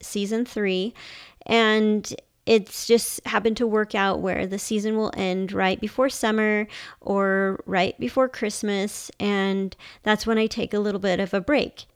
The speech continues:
The perfectionist in me wants to go all the way to sixty episodes for season three, and I'm going to do that, but the kids are officially out of school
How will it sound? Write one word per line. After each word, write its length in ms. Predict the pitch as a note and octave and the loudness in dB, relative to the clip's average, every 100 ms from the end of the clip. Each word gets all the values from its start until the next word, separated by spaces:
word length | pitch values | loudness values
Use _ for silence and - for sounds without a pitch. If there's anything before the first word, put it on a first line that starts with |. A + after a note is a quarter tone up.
| - - | -18 -2
The 240 | A3 A#3+ | 6 6
perfectionist 960 | A#3+ A#3+ - D#4+ - D4+ A#3+ A3 - | 6 -6 0 -2 2 2 4 4 0
in 260 | - A#3 A#3 | 0 2 4
me 340 | G#3 G3 G3 - - - - - _ _ - | 2 2 -2 -4 -16 -20 -20 -20 _ _ -4
wants 380 | G#3+ A3+ A#3+ | 2 2 2
to 100 | - | 0
go 320 | G3+ A3 G#3 G3 | 2 4 4 4
all 140 | G3+ | 2
the 120 | G#3 G3+ | 2 2
way 120 | F#3+ | 0
to 60 | G3 | -2
sixty 440 | - G3+ - G3 | -4 -4 -4 -4
episodes 580 | - G3 - F3+ F3+ - | -2 -4 0 0 0 -2
for 140 | F#3 | -4
season 400 | F3+ F#3+ E3 F3+ | -2 -2 -2 -4
three, 380 | - F3 - - - | -2 -4 -4 -8 -2
and 180 | G#3+ G#3+ | 2 4
I'm 100 | G3+ | 6
going 220 | B3+ D4 | 6 6
to 100 | C4+ | 4
do 160 | G#3 G#3+ | 2 2
that, 260 | F#3+ - - - | 2 0 -2 2
but 320 | G3+ - - - _ _ - | 2 2 -6 -20 _ _ -2
the 140 | A#3 | 0
kids 280 | - D#4 C4+ | 4 6 6
are 140 | A#3+ | 6
officially 540 | A3 - B3 - G#3+ - | 4 4 4 4 -2 0
out 160 | G3+ | 0
of 80 | G3 | 0
school 540 | - - G3+ G3+ G3+ | -4 -6 -2 0 0